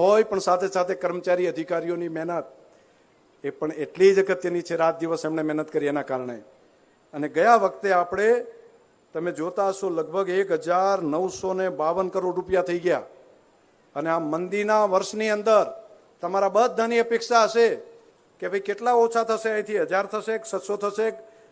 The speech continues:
બારસો થશે, શું લાગશે? પરંતુ દોનારીના પુણ્યના કારણે કરીને ઓગણીસો ને બાવનની જગ્યાએ એક હજાર નવસો ને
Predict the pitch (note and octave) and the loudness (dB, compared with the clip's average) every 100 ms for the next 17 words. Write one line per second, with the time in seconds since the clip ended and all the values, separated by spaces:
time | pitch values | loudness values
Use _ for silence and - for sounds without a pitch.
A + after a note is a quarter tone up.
0 | _ _ _ E3 F#3 F#3 G3+ F#3+ G#3+ A#3 | _ _ _ -2 0 0 -2 -2 0 0
1 | A3+ B3+ A#3+ G#3 - D#3 A2+ - _ _ | -2 0 4 4 2 -6 -6 -10 _ _
2 | _ - A3+ C4 A#3+ A#3+ A#3 A#3 A3+ - | _ 0 2 2 2 4 6 6 4 -4
3 | - - _ _ D3 F#3 A3 A3+ A3+ A3+ | -18 -20 _ _ 0 2 4 4 2 0
4 | A3 G#3+ G#3+ G#3+ G3+ - A3+ B3 A#3+ A3 | -4 -4 -2 0 -2 -4 -4 0 2 2
5 | G3+ G3 G3+ G3 F#3 F#3 F3+ G3 G3 - | 2 2 2 0 0 0 -2 -2 -4 -12
6 | - - _ _ _ _ _ _ _ _ | -20 -20 _ _ _ _ _ _ _ _
7 | _ _ _ _ _ _ _ - F3+ G#3+ | _ _ _ _ _ _ _ -6 -4 0
8 | A3+ A3+ G#3+ G#3+ G#3+ F3 - - E3+ G#3 | -2 -2 -2 -2 -4 -8 -14 -2 0 2
9 | A3+ A3 G#3 F3 F#3+ F#3+ G#3+ B3 B3+ - | 0 -2 -4 -6 0 0 2 0 -4 -14
10 | _ _ _ _ _ - G3 B3 A#3 A3+ | _ _ _ _ _ 0 4 4 4 8
11 | A#3 A#3 F#3 G#3 A#3 - A3+ A3+ | 8 6 4 2 2 2 2 2